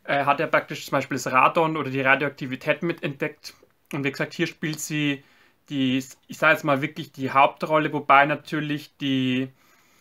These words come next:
die Figuren in diesem oder in dieser Serie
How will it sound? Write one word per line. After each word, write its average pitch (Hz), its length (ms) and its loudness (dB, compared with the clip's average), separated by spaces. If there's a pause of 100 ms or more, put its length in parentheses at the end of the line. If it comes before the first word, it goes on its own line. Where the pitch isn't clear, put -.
(520)
die 147 60 -10
Figuren 165 540 0
in 175 120 2
diesem 151 280 -6 (140)
oder 151 180 -6
in 135 40 -8
dieser 139 220 -6
Serie 151 760 0